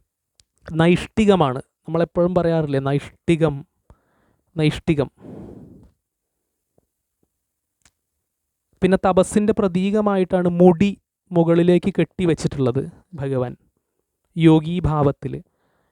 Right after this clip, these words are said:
ഇതേ മുടി കെട്ടിയത് നമുക്ക് ത്രേതായുഗത്തിൽ ശ്രീരാമചന്ദ്രപ്രഭു ഇതേ അയ്യപ്പൻ തന്നെയാണ് ത്രേതായുഗത്തിൽ ശ്രീരാമനായിട്ട് അവതരിച്ചത്.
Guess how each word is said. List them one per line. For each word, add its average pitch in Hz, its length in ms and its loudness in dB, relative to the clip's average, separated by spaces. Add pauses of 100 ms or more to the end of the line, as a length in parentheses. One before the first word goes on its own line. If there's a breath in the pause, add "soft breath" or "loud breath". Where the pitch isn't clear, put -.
(120)
ഇതേ 185 340 4
മുടി 208 320 2
കെട്ടിയത് 190 520 -2
നമുക്ക് 185 360 -4 (180)
ത്രേതായുഗത്തിൽ 175 800 2 (240)
ശ്രീരാമചന്ദ്രപ്രഭു 175 1300 0 (640)
ഇതേ 160 340 2
അയ്യപ്പൻ 170 560 -2
തന്നെയാണ് 175 580 0 (760)
ത്രേതായുഗത്തിൽ 175 800 4 (840)
ശ്രീരാമനായിട്ട് 175 920 2
അവതരിച്ചത്. 143 540 0